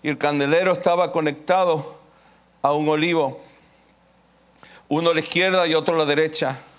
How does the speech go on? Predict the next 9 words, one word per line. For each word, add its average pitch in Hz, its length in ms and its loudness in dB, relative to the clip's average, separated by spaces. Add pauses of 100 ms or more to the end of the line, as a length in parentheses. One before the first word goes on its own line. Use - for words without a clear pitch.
(580)
Y 139 100 -2
el 147 80 0
Señor 156 500 2
le 165 80 0
estaba 180 320 0
mostrando 170 440 0
al 160 120 -2
profeta 156 600 -2 (1900)
que 156 380 -2